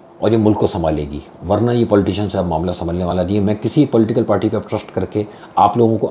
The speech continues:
आसरा नहीं दे रहा। पच्चीस रुपए की चीज़ पन्द्रह रुपए में बिक रही है, बेच दें, ये मत समझें कि सस्ती है।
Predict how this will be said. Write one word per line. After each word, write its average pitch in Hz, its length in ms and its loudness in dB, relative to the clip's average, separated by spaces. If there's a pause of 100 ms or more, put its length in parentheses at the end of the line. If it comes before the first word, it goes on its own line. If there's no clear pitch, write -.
आसरा 101 320 0
नहीं 95 200 0
दे 101 120 0
रहा। 95 160 -2 (2000)
पच्चीस 165 340 4
रुपए 165 220 6
की 143 140 0
चीज़ 104 260 0 (1900)
पन्द्रह 151 280 8
रुपए 170 220 6
में 170 120 2
बिक 143 140 -2
रही 147 100 4
है, 156 60 4
बेच 104 260 0
दें, 67 120 -16 (2750)
ये 101 140 6
मत 135 160 6
समझें 101 320 2
कि 98 80 0
सस्ती - 360 -10
है। 57 140 -12